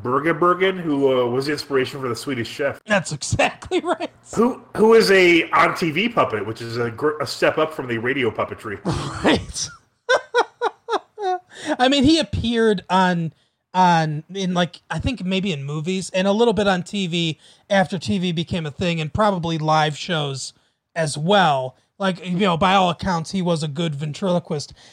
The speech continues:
Speaker 2: But yeah, he would do his show, his radio show, and it's like, I always wondered, did he have the puppet in his hand while he was doing the radio show? Like,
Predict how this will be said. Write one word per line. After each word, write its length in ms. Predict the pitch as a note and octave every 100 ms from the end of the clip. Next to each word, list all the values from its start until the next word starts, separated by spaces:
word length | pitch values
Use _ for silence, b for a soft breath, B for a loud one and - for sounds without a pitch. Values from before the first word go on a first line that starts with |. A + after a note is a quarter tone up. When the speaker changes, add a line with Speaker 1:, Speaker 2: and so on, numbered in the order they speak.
| b
Speaker 2:
But 120 | A3+
yeah, 240 | C4 A#3 D3+
he 180 | - G3+
would 160 | G#3 D#3+
do 200 | A#3 A#3
his 180 | G#3 E3
show, 640 | - A#3 A3 D#3+ C#3 C#3 _ _ _ _ -
his 160 | F3+
radio 420 | F#3+ A3 A3 E3+
show, 320 | C#3+ - F3 D#3
and 80 |
it's 120 | F3 A#3
like, 160 | G#3+ - B B
I 140 | C#4
always 280 | G4+ F#4 G#3
wondered, 580 | A#3+ D4+ A#3 F#3 C#3+ - _ _ _ _ _ _ -
did 140 | A3+
he 100 | A#3+
have 260 | F3 A#3 A3
the 80 | G#3+
puppet 400 | - G#3+ A#3 G3
in 60 |
his 140 | F3+ -
hand 440 | D#3 D#3+ F3 F#3
while 180 | E3+ D#3+
he 60 |
was 120 | D#3+ -
doing 240 | G3 F#3
the 80 | E3
radio 300 | E3 F3 F#3
show? 140 | F3+
Like, 200 | B3 -